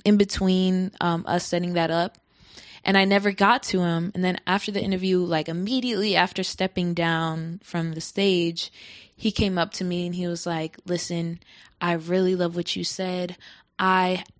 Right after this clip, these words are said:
am an artist myself. I practice poetry, but I've never felt, like, empowered enough to, to really claim that and talk to pe-, people about it.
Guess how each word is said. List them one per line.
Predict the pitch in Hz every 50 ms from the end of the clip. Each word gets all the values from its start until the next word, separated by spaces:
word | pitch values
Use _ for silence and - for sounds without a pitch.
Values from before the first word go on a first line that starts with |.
| _ _ -
am | 190 185
an | 185 180
artist | - 180 180 185 175 -
myself. | - 165 170 - - - 240 240 233 -
I | 214 196
practice | 175 - 180 165 - - - 170 -
poetry, | - - - - 240 240 233 214 - - 226 226 226 220 214 - - - - - _ -
but | 185 185 190 - -
I've | - 185 185 185
never | 180 180 180 180 190 175
felt, | - - - - 185 180 180 - - - -
like, | 170 156 156 151 - - - _ _ _ _ _ _ _ _ _ _ _ - - - _ _ _ _ _ _ _ - -
empowered | 202 196 190 185 - - 180 180 180 180 175
enough | 175 175 170 165 165 165 - -
to, | - - 190 175 170 175
to | - - - - 185
really | 170 170 175 175 170 170 165 165 _ -
claim | - - 196 202 220 220 214 202
that | 185 175 160 156 160 - -
and | 175 170 165 165
talk | - - 185 180 185 -
to | - _
pe-, | - - 185 170 - _ _
people | - - 196 - - 180 175
about | 170 165 156 156 156 151
it. | 160 - -